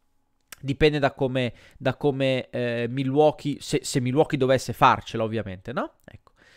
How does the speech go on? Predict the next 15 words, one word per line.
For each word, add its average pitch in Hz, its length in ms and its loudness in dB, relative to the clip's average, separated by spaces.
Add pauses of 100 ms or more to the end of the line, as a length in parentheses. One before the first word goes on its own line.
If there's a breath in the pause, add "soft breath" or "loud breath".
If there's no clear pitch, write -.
(460 soft breath)
Ehm, 123 720 -4 (180)
ok, - 300 -8
quindi - 200 -16 (400 soft breath)
Houston 302 460 2
cosa 190 220 0
fa? - 260 -6 (460)
Houston 277 380 2
scende 277 920 -2
dalla 175 260 8
luxury, 180 600 0
come 156 180 0
vedete, 147 360 2
meno 202 260 4
tredici 160 400 -2
milioni. 151 500 0